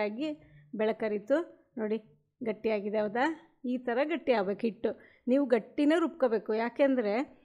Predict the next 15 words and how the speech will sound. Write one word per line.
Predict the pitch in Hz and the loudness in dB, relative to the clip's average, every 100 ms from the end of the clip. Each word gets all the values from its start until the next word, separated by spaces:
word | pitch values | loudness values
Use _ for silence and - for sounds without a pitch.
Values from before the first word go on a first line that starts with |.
| _ 233 | _ -4
ನಾನೀಗ | 233 240 220 254 285 | -2 0 2 0 0
ಸೌತೆಕಾಯಿ | 233 220 254 262 247 | -2 2 2 2 0
ರುಬ್ಬಾಕ್ತೀವಲ್ವಾ, | 208 220 220 214 190 185 233 254 - - - 226 | 0 -2 -2 -4 -2 0 0 -2 -4 -20 -6 0
ಅದು | 240 247 | 2 4
ನೀರು | 302 269 | 4 2
ಬಿಡುತ್ತೆ, | 226 220 - 208 | 0 -2 0 0
ಅದಕ್ಕೋಸ್ಕರ | 233 254 240 240 220 214 294 - - - | 0 0 -2 -2 -4 0 0 -2 -14 -2
ಹಿಟ್ಟೇ | 277 269 339 302 | -2 0 2 4
ನೀರಾಗ್ಬಿಟ್ರೆ | 294 294 269 226 220 269 233 | 4 4 2 0 2 2 4
ದೋಸೆ | 247 262 220 | 4 4 0
ಬರೋದಿಲ್ಲ, | 196 185 202 202 | 0 -2 -2 -2
ಅದಕ್ಕೋಸ್ಕರ | 240 - 226 - 247 262 | -2 -4 -4 -2 -2 0
ಹೇಳ್ತಾ | 220 190 202 | 0 0 -2
ಇರೋದು | 185 185 190 | -2 -2 -4
ನಾನು. | 208 | 0